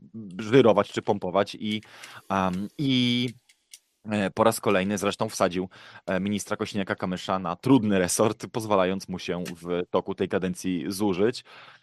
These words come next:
A, e, tu chyba też się wykazał intuicją, co prawda dając bardzo wysokie stanowisko, e, Szymonowi Hołowni, jednocześnie,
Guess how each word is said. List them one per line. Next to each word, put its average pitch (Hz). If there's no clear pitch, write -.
A, 120
e, 117
tu 160
chyba 113
też -
się 107
wykazał 95
intuicją, 101
co 110
prawda 101
dając 117
bardzo 90
wysokie 90
stanowisko, 85
e, 82
Szymonowi 90
Hołowni, 98
jednocześnie, 101